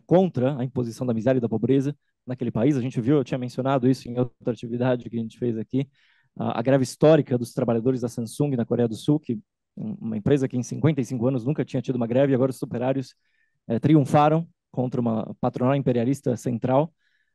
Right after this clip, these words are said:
como essa. Ou seja, a luta de classes também mostra a sua cara nesse momento, e claro que isso se reatualiza a maneira como a gente precisa pensar o trotskismo como uma teoria pra ação,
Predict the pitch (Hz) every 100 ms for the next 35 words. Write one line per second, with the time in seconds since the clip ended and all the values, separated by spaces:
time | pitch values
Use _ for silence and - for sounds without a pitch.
0 | _ - 117 117 147 - 156 - 131 123
1 | 113 - _ - 127 170 143 127 156 156
2 | 131 147 165 147 160 - - 104 - _
3 | _ _ _ - 117 123 - 123 131 147
4 | - 123 117 127 113 117 160 170 - 143
5 | 160 151 - 135 143 - _ _ - 123
6 | 139 131 120 190 151 120 117 113 120 113
7 | 113 - 117 - 120 113 113 127 127 123
8 | - - 139 147 143 135 139 131 123 135
9 | 127 123 - 147